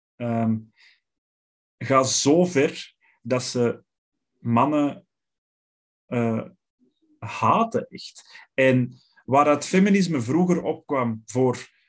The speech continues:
eh, rechten, en dan spreek ik niet over het gelijk zijn, want als man en vrouw zijn wij absoluut niet gelijk. Ehm, maar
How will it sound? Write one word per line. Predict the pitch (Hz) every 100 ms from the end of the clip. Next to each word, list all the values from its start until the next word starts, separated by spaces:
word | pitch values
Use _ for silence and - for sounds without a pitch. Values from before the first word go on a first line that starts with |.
| _ _
eh, | - 117 -
rechten, | 107 127 160 - 214
en | 294 -
dan | 123
spreek | - 147 147
ik | 135 139
niet | 160
over | 131 127 123
het | 117
gelijk | - 117 113 113 147
zijn, | - 170 185 180
want | 120 - 120 -
als | - -
man | 120 120
en | 113
vrouw | 117 113
zijn | 110 117
wij | 117
absoluut | - 120 - 120 117
niet | 120 117
gelijk. | 113 110 135 220 - - - - _
Ehm, | - 123 120 120 117 117 - _ _ _ _ _ _
maar | 127 127 -